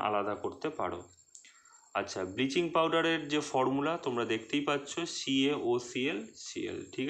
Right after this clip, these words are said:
আছে? আচ্ছা, অ্যালাম, অ্যালামটা কি? অ্যালাম বা ফটকিরি, ফিটকিরি বলতে পারো, যেটা আমরা ওই দাড়ি কাটার সময় দিই, সেটা কি না, ডবল সল্ট,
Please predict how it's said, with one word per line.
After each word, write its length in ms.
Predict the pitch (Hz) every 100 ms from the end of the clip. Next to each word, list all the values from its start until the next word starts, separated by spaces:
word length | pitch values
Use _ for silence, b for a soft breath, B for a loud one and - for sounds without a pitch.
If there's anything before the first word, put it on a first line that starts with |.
| 156
আছে? 180 | 156 196 202 B B B B -
আচ্ছা, 160 | 101 101 -
অ্যালাম, 400 | 113 131 123 98 90 95 - - _ _ -
অ্যালামটা 500 | 104 123 143 151 156 -
কি? 120 | 160 180 - - - - -
অ্যালাম 300 | 110 123 135 131
বা 100 | 127 -
ফটকিরি, 540 | 131 131 - 113 95 92 -
ফিটকিরি 460 | 139 - - 123 110
বলতে 240 | 104 95 98 95
পারো, 200 | 92 80 - -
যেটা 180 | 110 117 117
আমরা 160 | 120 120
ওই 80 | 117 110
দাড়ি 200 | 107 117 120
কাটার 240 | 120 120 -
সময় 240 | 123 120 101
দিই, 120 | 95
সেটা 160 | - 123 123
কি 80 | 175
না, 100 | 175 101
ডবল 260 | 101 107 120 110
সল্ট, 300 | - 95 92